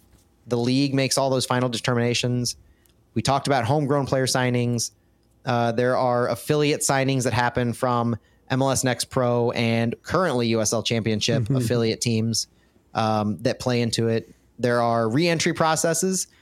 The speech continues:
Speaker 1: which that w-, that will actually affect City. So the re-entry process is, ha-, it happens after M L S Cup,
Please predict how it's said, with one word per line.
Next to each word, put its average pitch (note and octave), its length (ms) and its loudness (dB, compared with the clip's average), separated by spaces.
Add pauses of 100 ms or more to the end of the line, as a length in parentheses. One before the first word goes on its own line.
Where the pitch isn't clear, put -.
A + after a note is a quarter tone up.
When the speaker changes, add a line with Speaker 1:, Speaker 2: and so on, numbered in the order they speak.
(200)
Speaker 1:
which D3 280 0
that C#3 200 2
w-, G3+ 200 0
that D3 220 2
will C#3 160 2
actually B2+ 320 0
affect A2 260 -2
City. G#2 280 0
So B2+ 120 0
the A#2 80 0
re-entry C#3 340 0
process B2+ 640 0 (540)
is, B2+ 640 0 (100)
ha-, C#3+ 220 -2
it D3 100 0
happens D#3 300 0
after D3 220 0
M D#3+ 80 0
L D#3+ 80 0
S D3 100 -4
Cup, A#2+ 340 -2